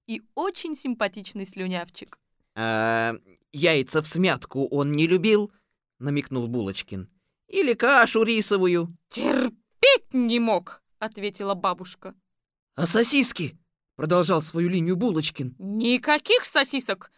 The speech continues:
Speaker 1: сказала бабушка. «От них бывает потолстение, уж в крайнем случае кефир».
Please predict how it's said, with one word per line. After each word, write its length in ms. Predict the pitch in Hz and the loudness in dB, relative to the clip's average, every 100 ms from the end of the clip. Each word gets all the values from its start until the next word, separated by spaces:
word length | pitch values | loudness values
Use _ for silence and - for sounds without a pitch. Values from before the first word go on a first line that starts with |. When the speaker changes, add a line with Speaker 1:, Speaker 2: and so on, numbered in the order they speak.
| _ | _
Speaker 1:
сказала 520 | - - 196 185 185 | -20 -8 -4 -2 -2
бабушка. 500 | 180 175 170 - 180 180 - _ - | -2 -4 -4 -12 -14 -16 -20 _ -20
«От 240 | 180 - | -18 -8
них 160 | 208 160 | -8 -6
бывает 500 | 208 190 233 285 - | -2 2 2 0 -6
потолстение, 1080 | 320 262 320 349 - - 539 480 214 156 - _ _ | -4 2 2 0 -6 0 0 2 -2 -8 -14 _ _
уж 260 | 185 - - | -10 -10 -12
в 100 | - | -14
крайнем 640 | - 226 277 269 214 196 | -10 2 4 4 0 -6
случае 720 | - 247 311 415 - 180 170 _ _ - | -8 -4 -4 -4 -10 -14 -16 _ _ -2
кефир». 500 | 330 - 262 165 | -2 0 -2 -2